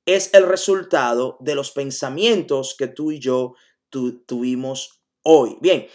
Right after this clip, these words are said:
eh, estuvimos ayer. Y, y nuestra vida mañana será el resultado de los pensamientos que nosotros tengamos hoy. Importante eso. Lo que yo pensé ayer produjo lo que soy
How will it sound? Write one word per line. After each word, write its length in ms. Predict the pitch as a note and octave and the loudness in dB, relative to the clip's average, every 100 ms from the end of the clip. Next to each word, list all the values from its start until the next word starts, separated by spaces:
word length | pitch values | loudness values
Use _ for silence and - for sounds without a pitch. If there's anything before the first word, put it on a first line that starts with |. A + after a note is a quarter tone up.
| - - _ - | -20 -20 _ -8
eh, 100 | - | -6
estuvimos 440 | D3 E3 E3+ E3+ | 2 4 6 4
ayer. 400 | D#3+ C#3+ A#2 - - | 0 2 0 -2 4
Y, 520 | F4+ F4 C4 - _ _ | 8 8 6 -4 _ _
y 380 | B3 B3 F3+ - | -2 -2 -2 -6
nuestra 440 | D#3+ E3+ - E3 | -6 -4 -2 -2
vida 260 | D#3 F#3+ G#3+ | 0 2 4
mañana 640 | G#3+ F3+ F3+ C#3+ B2+ C3 | 2 0 0 -2 -4 -8
será 480 | - - E3 D3+ E3 | -10 -4 0 2 4
el 140 | G#3 G3+ | 2 2
resultado 1300 | G3+ F#3+ - E3 C#3+ C3 A3+ F#3+ A#2 C#3+ - - _ _ _ _ - | -2 -2 2 2 2 -2 2 2 2 0 -4 -12 _ _ _ _ -6
de 140 | C#3+ | -2
los 160 | C#3 - | -2 -4
pensamientos 960 | C#3+ C3+ C3 D#3+ F#3+ C3+ A#2+ A#2+ A#2+ - | -6 -6 -6 -2 -2 -2 -2 -4 -6 -10
que 120 | A#2 | -10
nosotros 760 | A2+ - C#3 - A2+ G#2+ - _ _ _ | -8 -2 -2 -2 -6 -8 -14 _ _ _
tengamos 720 | A#2 A2+ A2 G#2+ A2 - - | -12 -10 -8 -8 -10 -14 -8
hoy. 340 | A#2+ G#2 - _ | -8 -8 -12 _
Importante 640 | F3+ D#3 E3 G3 G3 F3+ C#3+ | -4 0 2 4 4 4 2
eso. 280 | - A#2 - - - | -2 -10 -12 -20 -4
Lo 260 | E3 F#3 F3+ | 4 6 6
que 160 | F3 | 4
yo 120 | D#3 C4+ C#4 | 10 10 10
pensé 460 | D#4 C#4 - A3 | 6 4 4 8
ayer 640 | A3 G#3 E3+ C3 D3 - _ | 8 8 6 6 2 -2 _
produjo 600 | F#3 G3+ D#3 C#4+ G#3+ F3+ | 4 4 4 2 4 6
lo 160 | E3+ D#3+ | 6 4
que 140 | D#3 | 0
soy 280 | - E3 | 2 4